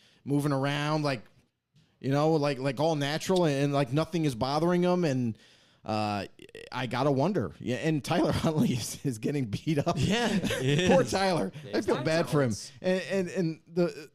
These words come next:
Speaker 1: the, the crazy thing is, like, for Tyler Huntley, he's, like, trying to keep the ship afloat, but he's no Lamar. Uh, so he can only do so much. I feel like they're asking too much of him at times,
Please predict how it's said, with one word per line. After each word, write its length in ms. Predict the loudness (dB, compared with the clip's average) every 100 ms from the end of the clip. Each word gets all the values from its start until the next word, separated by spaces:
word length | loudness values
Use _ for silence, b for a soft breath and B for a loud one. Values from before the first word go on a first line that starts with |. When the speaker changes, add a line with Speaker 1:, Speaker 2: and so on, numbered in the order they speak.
| -8
Speaker 1:
the, 200 | -2 0
the 120 | 0
crazy 340 | 0 2 2 2
thing 240 | 2 2
is, 160 | 2 2
like, 160 | 0
for 140 | -2 -6
Tyler 380 | -4 -2 0 0
Huntley, 280 | 0 2
he's, 140 | 2 2
like, 120 | -2
trying 300 | -2 -2 0
to 60 | -2
keep 260 | -4 -8
the 80 | -6
ship 260 | -6 -4 -4
afloat, 480 | -4 0 0 0 _ _ -4
but 300 | -2 -2 -8 _ _ _ _ _ _ _ -6
he's 260 | 0 2
no 100 | 2 2
Lamar. 520 | 2 0 -2 -4 -8 -20 b b b
Uh, 200 | -2 0
so 300 | 2 2 2
he 220 | 2 -2
can 160 | -2 -2
only 280 | 0 0 0
do 180 | 0 -2
so 240 | 0 -2
much. 340 | 0 -2 -4
I 60 | -6
feel 220 | -4 -2
like 120 | -2
they're 160 | -2 -4
asking 380 | -4 -4 -4 -6
too 160 | -4
much 240 | -6 -4 -4
of 100 | -4
him 140 | -2
at 160 | -4 -6
times, 460 | -8 -8 -8 -12